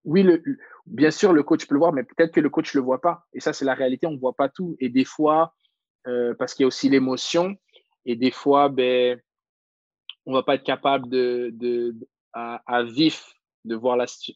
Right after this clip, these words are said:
situation et de voir la solution, peut-être, qu'on pourrait apporter à la situation. Et après, on, en analyse de match, on fait, « Ah, purée, mais c'est ça qu'il fallait faire. »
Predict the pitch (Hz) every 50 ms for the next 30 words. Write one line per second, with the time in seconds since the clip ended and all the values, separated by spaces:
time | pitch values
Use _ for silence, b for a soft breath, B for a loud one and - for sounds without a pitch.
0 | _ 113 117 - - - 120 - 127 120 - - 135 131 127 123 117 120 117 123
1 | 120 120 117 117 113 110 - - - 139 131 120 110 - - 160 202 - _ _
2 | _ - 131 - 170 180 - - - _ _ _ _ _ _ _ - - 110 -
3 | 117 117 117 113 113 127 - - 117 110 - - - 120 107 - 175 185 262 -
4 | _ _ _ _ _ _ - 117 117 113 110 - - - 135 135 143 143 135 120
5 | 110 107 113 113 117 117 117 120 127 - 117 117 117 117 117 117 117 117 117 117
6 | 113 117 117 113 123 135 160 - - - - - 127 123 - - 117 - - _
7 | - - - 131 120 135 127 113 110 104 - - - - 131 - - - - -
8 | 117 104 - - - 156 139